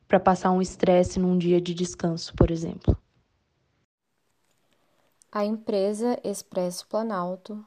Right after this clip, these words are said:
Speaker 2: vem atendendo o município com pouco mais de trezentos e setenta e cinco mil habitantes, segundo o I B G E, Instituto Brasileiro de Geografia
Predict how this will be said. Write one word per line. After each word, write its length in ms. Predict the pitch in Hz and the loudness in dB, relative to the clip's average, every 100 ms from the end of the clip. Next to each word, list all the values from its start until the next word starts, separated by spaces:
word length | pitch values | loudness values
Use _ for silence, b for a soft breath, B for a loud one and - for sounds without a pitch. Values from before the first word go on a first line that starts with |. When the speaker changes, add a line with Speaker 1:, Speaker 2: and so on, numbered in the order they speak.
| _ | _
Speaker 2:
vem 240 | 185 190 | -6 -4
atendendo 840 | 190 190 226 240 202 196 220 240 233 | -4 -6 -8 -6 -4 -2 -2 -4 -6
o 60 | - | -6
município 920 | 202 190 185 180 - 180 180 247 277 b b b b | -4 -4 -4 -10 -10 -10 -8 -6 -6 b b b b
com 200 | - 220 | -6 -6
pouco 400 | 220 214 233 - | -2 -2 -2 -4
mais 540 | 220 190 180 202 220 - | -4 -2 -2 -4 -8 -12
de 200 | 202 196 | -12 -10
trezentos 680 | - 196 190 202 233 254 | -6 -6 -4 -6 -6 -6
e 100 | 240 | -6
setenta 480 | 233 233 220 220 220 | -8 -8 -8 -8 -8
e 60 | 226 | -10
cinco 480 | - 208 196 - 240 | -10 -10 -12 -12 -8
mil 440 | 233 208 196 220 _ | -6 -6 -8 -10 _
habitantes, 1080 | - 208 226 233 185 160 165 - - - - b b b b | -6 -6 -6 -8 -8 -8 -10 -16 -16 -18 -20 b b b b
segundo 680 | - - 277 226 214 214 214 | -18 -2 -2 -2 -6 -6 -6
o 120 | - | -6
I 40 | 220 | -6
B 200 | 202 202 | -4 -6
G 180 | 196 214 | -6 -6
E, 300 | 190 175 185 _ | -6 -6 -10 _
Instituto 680 | - 214 - 226 220 202 - | -14 -12 -10 -10 -8 -10 -10
Brasileiro 720 | 196 190 196 202 196 185 175 175 | -6 -2 -2 -4 -8 -8 -6 -8
de 160 | 175 | -8
Geografia 840 | 175 190 214 240 247 _ 202 208 | -8 -8 -6 -6 -8 _ -8 -8